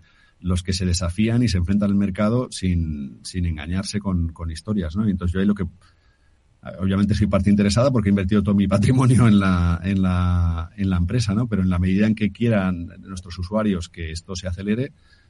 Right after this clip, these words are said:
pues, eh, hay un caso claro esto de efectos de red. Eh, Darwinex es mejor para todos cuanta más gente se suma, porque en la medida en que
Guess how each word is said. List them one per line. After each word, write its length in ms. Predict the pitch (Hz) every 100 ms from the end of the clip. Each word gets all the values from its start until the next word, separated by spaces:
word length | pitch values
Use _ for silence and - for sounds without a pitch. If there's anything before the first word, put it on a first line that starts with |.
| _
pues, 260 | 95 90 92
eh, 360 | 90 85 - - -
hay 420 | 101 104 104 - - _ -
un 100 | 113
caso 300 | - 107 117
claro 220 | 107 110
esto 160 | 117 131
de 40 |
efectos 320 | 110 104 107
de 80 | 92
red. 220 | 101 120 90 85
Eh, 160 | 85
Darwinex 480 | 80 85 87 101 101
es 120 | 92
mejor 300 | 95 95 110
para 180 | 104 107
todos 260 | 101 123 139
cuanta 260 | 101 90
más 180 | 90 95
gente 240 | 98 95 90
se 100 | 80
suma, 280 | 117 120
porque 220 | - - 87
en 60 |
la 80 | 82
medida 320 | 82 87 92
en 80 | 95
que 260 | 98 95